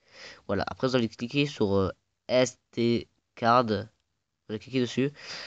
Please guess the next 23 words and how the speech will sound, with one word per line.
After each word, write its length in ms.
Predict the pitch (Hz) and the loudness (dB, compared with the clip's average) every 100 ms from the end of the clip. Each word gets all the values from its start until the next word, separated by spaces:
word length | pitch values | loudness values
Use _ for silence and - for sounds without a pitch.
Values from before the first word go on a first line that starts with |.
| - | -14
Et 60 | - | -2
ça 120 | 143 | 4
va 40 | |
vous 80 | 139 | 6
demander 300 | 135 131 147 | 6 4 6
où 100 | 175 | 4
transférer. 560 | - 143 139 120 98 - - | 4 0 0 2 2 -2 -6
Moi, 120 | 113 | -4
je 80 | 110 | -2
vais 60 | 110 | 0
pas 100 | 101 | 0
le 60 | |
faire, 220 | 98 123 123 | 2 2 2
mais 240 | 98 95 | 0 -2
je 60 | 101 | -2
vais 60 | |
quand 120 | 98 | 0
même 120 | 98 95 | 0 0
vous 80 | |
le 60 | 92 | -4
montrer. 440 | 98 - 120 151 - _ _ _ _ _ _ _ _ _ _ _ - | -6 -4 -4 -4 -8 _ _ _ _ _ _ _ _ _ _ _ -12
Euh, 200 | 98 101 | -4 -2
attendez. 480 | 95 92 95 98 120 | -2 -4 -6 -6 -8